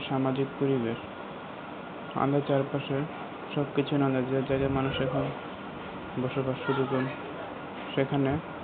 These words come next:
চারিদিকে প্রকৃতি ছাড়া কিছুই নেই। সেখানে আছে মাটি, পানি, উদ্ভিদ ও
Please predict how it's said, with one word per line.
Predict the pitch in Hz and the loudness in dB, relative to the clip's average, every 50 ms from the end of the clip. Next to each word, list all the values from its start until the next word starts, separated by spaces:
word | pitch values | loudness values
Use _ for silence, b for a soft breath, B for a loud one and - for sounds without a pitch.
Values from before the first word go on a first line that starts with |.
| - - - - - - - | -8 -8 -8 -8 -8 -2 4
চারিদিকে | - 135 135 135 131 135 135 131 135 131 131 - - | 6 6 6 6 6 4 4 2 2 0 -2 -2 -2
প্রকৃতি | 143 135 139 143 139 - 139 135 - | -2 0 0 0 0 0 0 0 2
ছাড়া | - 131 123 127 - - | 2 2 2 2 2 0
কিছুই | 135 123 - 135 123 120 | 0 0 2 4 4 4
নেই। | 113 113 - - - - - - - - - - - - - - - - - - 571 571 571 554 554 554 554 554 523 539 - 539 523 508 523 523 508 508 554 554 554 - - - - - - - - - - - - - - - - - | 4 2 0 -2 -6 -8 -10 -10 -10 -8 -8 -8 -8 -10 -10 -10 -10 -10 -10 -8 -6 -2 0 0 0 0 -2 -2 -4 -6 -6 -6 -6 -6 -6 -6 -6 -6 -6 -6 -6 -6 -6 -6 -8 -8 -6 -6 -6 -6 -6 -6 -6 -6 -6 -6 -4 0
সেখানে | - 151 139 151 143 143 139 | 0 0 2 4 4 6 4
আছে | 139 135 - 147 | 4 4 4 4
মাটি, | 135 135 135 139 135 - 143 139 143 - | 4 4 4 4 4 4 2 2 2 4
পানি, | 139 135 131 135 131 - - | 4 4 6 4 4 2 0
উদ্ভিদ | 120 123 - - 131 120 | 0 0 2 0 2 2
ও | 123 | 2